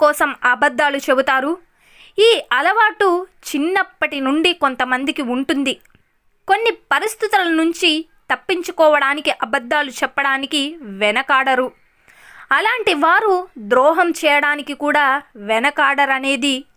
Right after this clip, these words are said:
చాణక్యుని మాట. అందుకే నిజాలు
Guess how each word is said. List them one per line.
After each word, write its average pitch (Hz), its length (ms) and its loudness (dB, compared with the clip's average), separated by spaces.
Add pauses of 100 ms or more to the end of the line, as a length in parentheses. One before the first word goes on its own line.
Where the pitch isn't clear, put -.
చాణక్యుని 262 600 -2 (200)
మాట. 247 260 0 (800)
అందుకే 440 380 2 (160)
నిజాలు 392 400 0